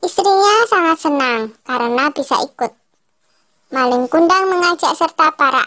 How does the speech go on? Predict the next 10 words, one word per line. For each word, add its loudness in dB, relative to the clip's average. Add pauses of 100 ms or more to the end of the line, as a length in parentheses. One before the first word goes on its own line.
(160)
anak -4
buah -4
kapalnya. -2 (2000)
Sesampainya 0
di -8
pelabuhan, 2 (400)
ia 0
disambut -2
oleh 2
ibunya. 0